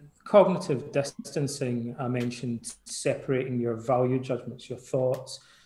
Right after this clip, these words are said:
uh, realizing, um, that your way of thinking is coloring your perception of external events.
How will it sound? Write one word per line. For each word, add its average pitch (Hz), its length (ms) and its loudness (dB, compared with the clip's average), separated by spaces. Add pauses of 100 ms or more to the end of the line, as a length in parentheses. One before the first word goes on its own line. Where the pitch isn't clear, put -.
(200)
uh, 117 60 -4
realizing, 120 1040 4
um, 113 600 -6 (300)
that 120 200 -4 (100)
your 117 240 2
way 123 160 4
of 113 100 0
thinking 127 560 2
is 107 160 -8
coloring 123 640 0 (460)
your 120 120 2
perception - 1160 -8
of 117 120 -6
external 120 640 0
events. 113 480 -8